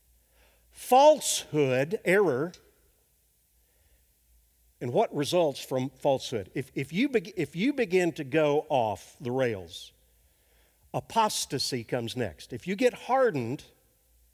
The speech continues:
in error, then apostasy. But they do not happen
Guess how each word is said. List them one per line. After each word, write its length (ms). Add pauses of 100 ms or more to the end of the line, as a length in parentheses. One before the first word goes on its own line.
(560)
in 300
error, 480 (180)
then 320
apostasy. 840 (260)
But 220
they 320
do 440
not 400
happen 600